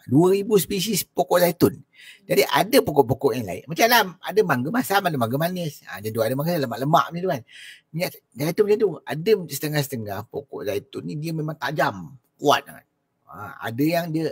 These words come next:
tak ada. Tapi khasiat dan kualiti tetap sa-, sama. Ha, itu kena faham. Sebab tu kita nak nilai daripada nilai acidity tadi. Ha, sebab tu kena belajar. Sebab tu saya dah bagi e-book free baca lah. <laughs> Tak?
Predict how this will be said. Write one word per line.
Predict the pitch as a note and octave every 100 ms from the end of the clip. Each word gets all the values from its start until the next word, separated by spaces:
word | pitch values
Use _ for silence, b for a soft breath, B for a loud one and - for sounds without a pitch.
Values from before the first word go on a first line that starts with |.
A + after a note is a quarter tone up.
| -
tak | - D#3
ada. | E3+ _ _ _ -
Tapi | B2+ A#3+
khasiat | - F3 F#3 - - F#4 - _
dan | - A#2
kualiti | G#2 C3+ D#3+ D#3+ E3+
tetap | E3 B2+ A#2+ -
sa-, | - C3 - _ _ _
sama. | - B2 C#3+ D#2+ C#2+ B1 - _ _
Ha, | -
itu | -
kena | D#2 D#2+
faham. | - E3+ D3+ - B B B
Sebab | -
tu | C#3
kita | C3
nak | B2+ B2
nilai | A#2 B2+ E3 - b b
daripada | - G#2+ A#2
nilai | A#2 A#2 E3+ C#4 -
acidity | - B2+ - C#3 E3 F3
tadi. | F#3 A3 G#3+ F#3+ E3 D3+
Ha, | C#3+ A2+
sebab | B2 F#3
tu | D#3
kena | B2
belajar. | B2 F#3 G#3+ F3+
Sebab | D#3
tu | F3+
saya | E3 C#3
dah | A#2+
bagi | A#2+ C3+
e-book | D3 D#3+ D#3+
free | - A3+
baca | F#3+ A3 -
lah. | C4 C4+ C3+ _ _ _ _ _
<laughs> | - D#3 -
Tak? | G3+ D3+ G2+